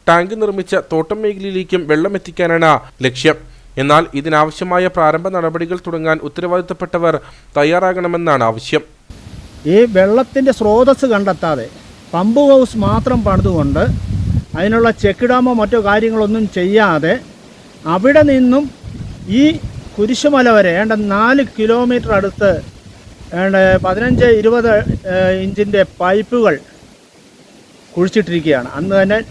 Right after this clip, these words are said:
Speaker 2: ലക്ഷങ്ങൾ ചെലവഴിച്ച പൈപ്പുകളെല്ലാം കുഴിച്ചിട്ടിരിക്കുകയാണ്. അപ്പോൾ വെള്ളമില്ല,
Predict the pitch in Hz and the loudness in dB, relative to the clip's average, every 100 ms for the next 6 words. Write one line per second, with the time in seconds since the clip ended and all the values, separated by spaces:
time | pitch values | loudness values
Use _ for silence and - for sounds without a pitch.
0 | - 165 175 - 254 254 262 262 240 226 | -8 -4 -4 -2 0 2 4 4 4 0
1 | 220 214 202 202 - 185 185 214 196 180 | 0 -2 -4 -6 -6 -6 -6 -2 -2 -2
2 | 180 170 160 156 147 139 113 - - - | -4 -6 -8 -6 -4 -4 -6 -8 -20 -20
3 | - - - - 220 269 220 190 208 277 | -20 -20 -14 2 4 4 2 2 4 4
4 | 285 262 226 | 4 2 2